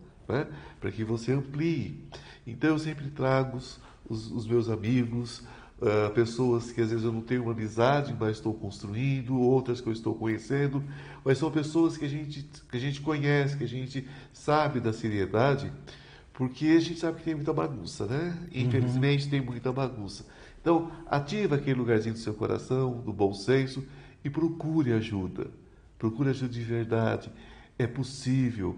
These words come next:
Speaker 1: Não existe nada escrito em pedras. E ainda que tiver um pouquinho de vento de cada vez, ou de água, isso se apaga até nela. Então não tem nada pra sempre,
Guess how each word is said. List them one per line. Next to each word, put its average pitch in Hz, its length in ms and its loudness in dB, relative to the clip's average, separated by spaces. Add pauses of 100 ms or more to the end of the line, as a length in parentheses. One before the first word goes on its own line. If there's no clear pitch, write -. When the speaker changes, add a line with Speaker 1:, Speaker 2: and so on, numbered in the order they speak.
(400)
Speaker 1:
Não 120 80 2
existe 123 340 -4
nada 123 800 0 (320)
escrito 120 580 -2
em 127 60 -6
pedras. - 680 -4 (320)
E 110 40 0
ainda 147 480 0
que 180 160 -2
tiver 110 600 0 (1200)
um 120 120 -4
pouquinho 135 440 2
de 175 120 0
vento 131 360 -2
de 113 80 -4
cada 104 320 -2
vez, 120 320 0
ou 101 60 -8
de 95 160 -2
água, 104 400 4 (640)
isso 123 220 -4
se 139 100 -2
apaga 117 380 -2
até - 200 -4
nela. 90 360 -6 (460)
Então 139 120 4
não 135 100 0
tem 143 220 0
nada 127 300 2
pra 131 160 -4
sempre, 120 480 -4